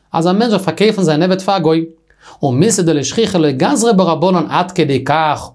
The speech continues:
ביז הונדרט מאל אזוי פיל. וואס אבער נאר, דעם קענסטו נישט ביז צען מאל אזוי פיל. וואס שיינקען א בהמה, איז שכיח, א מענטש זאל פארקויפן זיין בהמה פאר גוי. אבער ער דארף קענסטו נישט מער,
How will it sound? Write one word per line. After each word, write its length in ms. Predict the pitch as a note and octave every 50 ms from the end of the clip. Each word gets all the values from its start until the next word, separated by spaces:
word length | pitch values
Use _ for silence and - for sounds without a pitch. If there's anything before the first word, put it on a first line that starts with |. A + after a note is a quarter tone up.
| _ _ -
ביז 200 | B2+ C#3+ D#3 C3+
הונדרט 220 | B2+ C#3+ C#3+ C3
מאל 80 | C3 B2+
אזוי 160 | B2 A2+ A2+
פיל. 260 | A2 A2+ G#2+ G2+ A#2 -
וואס 160 | - D#3 E3 -
אבער 220 | G3 F#3 G#3 G#3+
נאר, 220 | B3+ C#4 B3+ G#3
דעם 200 | A3 - G3 F#3+
קענסטו 260 | F#3 G3+ A3 G#3+ G#3 G3
נישט 120 | F#3+ F#3
ביז 180 | F#3+ F#3 - -
צען 100 | E3+ D#3+
מאל 80 | D#3 D3+
אזוי 140 | D3 D3
פיל. 240 | - - C#3 C3+ C3+ C3+ - - - - - - _ -
וואס 100 | A#2+ -
שיינקען 380 | - C3+ C#3+ E3 E3 E3+ D#3+
א 60 | D3+
בהמה, 400 | C#3 B2 B2+ C3 D3+ D#3+ D#3+ D3+
איז 160 | C#3 C3+ B2 A#2+
שכיח, 480 | - - - E3+ D#3+ D#3+ D3 C#3+ -
א 20 | C3+
מענטש 180 | B2+ C#3+ D3+
זאל 80 | D3 C#3+
פארקויפן 400 | - C3+ A#2+ - C#3+ D3+ D3+ D3+
זיין 160 | C3+ C3 A#2+
בהמה 200 | B2+ C3 C#3+ C#3
פאר 160 | B2+ - C3
גוי. 380 | A2+ G2+ G#2 G#2+ C3+ G3 G3+ - - - _ _ _ _ _ -
אבער 140 | - - A2+
ער 40 | A#2+
דארף 160 | C#3 C#3 -
קענסטו 320 | - D#3+ D#3+ E3+ E3 -
נישט 120 | F#3 F#3+ G#3
מער, 340 | B3 C4+ B3 A3 A3 G#3+